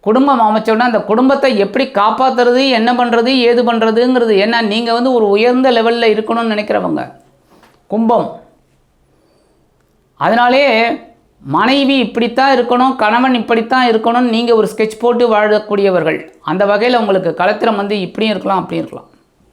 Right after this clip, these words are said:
அந்த வகையில, இந்த சூரிய பகவான் களத்திராதிபதி இதுவரைக்கும் உங்களோட முயற்சி ஸ்தானமாகிய சகாய ஸ்தானத்துல இருந்துட்டு அற்புதமான பலன்களை கொடுத்திருந்தார்.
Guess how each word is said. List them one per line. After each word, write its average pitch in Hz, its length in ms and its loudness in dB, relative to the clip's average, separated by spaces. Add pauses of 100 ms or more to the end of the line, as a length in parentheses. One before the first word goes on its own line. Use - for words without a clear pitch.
(1300)
அந்த 175 200 0
வகையில, 233 400 2
இந்த 214 260 0
சூரிய 233 320 0
பகவான் 247 380 2
களத்திராதிபதி 233 680 0
இதுவரைக்கும் 233 720 0
உங்களோட 233 240 2
முயற்சி 240 400 0
ஸ்தானமாகிய 226 600 0
சகாய 196 400 0
ஸ்தானத்துல 208 420 0
இருந்துட்டு 220 260 -2
அற்புதமான 196 920 2
பலன்களை 214 400 0
கொடுத்திருந்தார். 196 600 -6